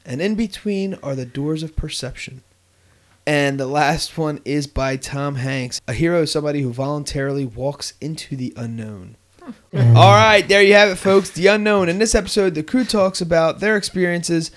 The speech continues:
Speaker 1: in dealing with the unknown. We cover topics that range from the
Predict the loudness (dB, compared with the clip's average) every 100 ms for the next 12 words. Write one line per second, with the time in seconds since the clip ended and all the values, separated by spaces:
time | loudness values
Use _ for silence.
0 | -20 -6 -2 -2 0 2 2 0 -2 -4
1 | -10 -6 -4 -2 0 0 -2 -4 -4 -4
2 | -4 -4 -6 -6 -8 -8 -4 -4 -4 -8
3 | -4 -4 -4 -10 -14